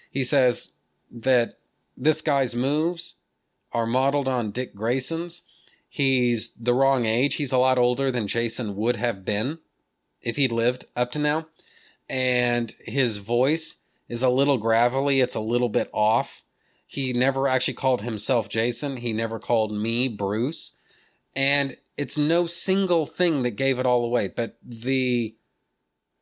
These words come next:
I, basically, I guess what I'm saying is Batman is kind of taking a little bit more of a holistic approach with his observation,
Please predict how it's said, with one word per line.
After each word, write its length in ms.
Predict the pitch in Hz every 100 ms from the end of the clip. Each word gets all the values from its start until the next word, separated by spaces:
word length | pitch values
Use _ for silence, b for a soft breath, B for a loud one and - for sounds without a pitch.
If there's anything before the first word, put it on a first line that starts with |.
| -
I, 100 | 143
basically, 680 | 131 135 131 208 208 175 160
I 80 | 147
guess 180 | 156 165
what 80 |
I'm 80 | 143
saying 240 | 127 151 123
is 140 | 104
Batman 420 | 147 151 143 139
is 100 | 131
kind 240 | - 143 123
of 80 |
taking 400 | - 139 131 139
a 60 | 123
little 200 | 120 127
bit 180 | 131 107
more 280 | 120 123 120
of 140 | 110
a 220 | 107 101 b b _ -
holistic 540 | 113 123 - 165 151
approach 500 | 135 - 151 135 -
with 140 | 127
his 160 | 135 117
observation, 880 | 123 120 123 104 117 117 139 131